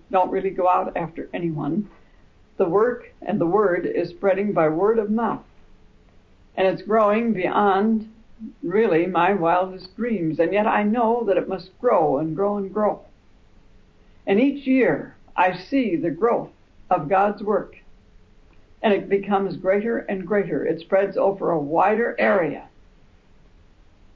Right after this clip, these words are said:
And it's simply beautiful. I have been told by some of the greatest saints,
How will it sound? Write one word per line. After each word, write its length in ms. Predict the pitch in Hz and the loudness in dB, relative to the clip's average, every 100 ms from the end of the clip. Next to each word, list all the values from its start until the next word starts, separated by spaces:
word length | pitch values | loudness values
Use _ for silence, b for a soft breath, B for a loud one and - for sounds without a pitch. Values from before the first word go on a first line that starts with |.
| - | -6
And 140 | 196 190 | 0 0
it's 180 | 185 | 0
simply 320 | 269 262 254 233 | 0 2 2 0
beautiful. 560 | 247 208 160 - - - - - - - - - - _ _ - - | 2 0 -2 -12 -18 -20 -20 -20 -20 -20 -20 -20 -20 _ _ -20 -2
I 120 | 190 | 2
have 140 | 214 214 | 2 2
been 240 | 254 233 | 0 -2
told 560 | - 247 170 135 - - - _ _ - - | -2 2 2 0 -4 -8 -20 _ _ -20 -4
by 160 | 160 | -2
some 300 | 160 175 190 | 0 -2 -2
of 100 | 190 | -4
the 80 | 170 | -4
greatest 400 | 190 175 208 208 | 0 0 -2 -8
saints, 440 | - - - - | -6 -6 -6 -20